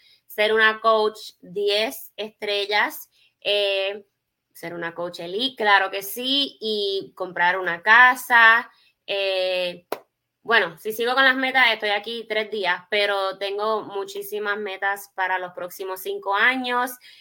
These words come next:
eh, que claro está, inclu-, incluyen a Beachbody, incluyen a mi equipo, y siempre voy a estar eternamente agradecida por esta oportunidad, por las cosas buenas, por las cosas malas que, eh, he aprendido,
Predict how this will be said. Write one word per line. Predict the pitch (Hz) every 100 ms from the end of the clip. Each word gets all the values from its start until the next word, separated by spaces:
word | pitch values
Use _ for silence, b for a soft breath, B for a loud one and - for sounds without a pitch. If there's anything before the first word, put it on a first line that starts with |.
| B -
eh, | 208 202 196 185 180 170 - _ _ _
que | - 185 170
claro | 190 175 175
está, | 190 - 190 185
inclu-, | 196 196 190 185 -
incluyen | 185 185 180 185 180
a | 180
Beachbody, | 185 190 185 214 233 240 233
incluyen | 220 214 190 190 190
a | 196
mi | 190
equipo, | 190 240 254 254 240 240 240 b b _ _
y | 208 196 185 180 - _
siempre | - 208 208 226
voy | 233
a | 226
estar | 226 214 220
eternamente | 208 190 202 196 202 202 202 196
agradecida | 190 185 180 180 185 180
por | 180 190
esta | 190
oportunidad, | 175 180 185 185 185 214 233
por | 202 185
las | 180
cosas | 185 - 190 185
buenas, | 220 240 247 247
por |
las | 190 190
cosas | 196 202
malas | 208 208 208 214 214
que, | 202 185 _ _ _ _ _ _ _
eh, | - 220 220 214 220 -
he | 208 208
aprendido, | 202 240 233 226 254 233 185 185 190